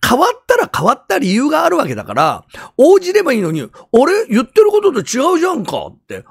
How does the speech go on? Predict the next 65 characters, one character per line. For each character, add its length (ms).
文 360
句 120
言 120
う 140
ん 80
だ 80
っ 60
た 100
ら 60
も 80
う 40
見 180
な 140
く 80
て 80
い 140
い 40
ん 60
で 80
す 140
よ。 120
変 200
え 40
る 120
理 140
由 160
が 120
あ 60
る 60
わ 120
け。 200
途 140
中 260
か 140
ら 60
入 160
っ 40
て 140
き 100
て、 160
な 220
ん 100
だ 80
話 300
が 80
違 160
う 60
ん 20
じ 60
ゃ 40
な 100
い 60
か 120
っ 40
て 160
い 60
う 140
こ 220
と 100
な 120
ん 80
で 80
す 80
よ 60
ね。 160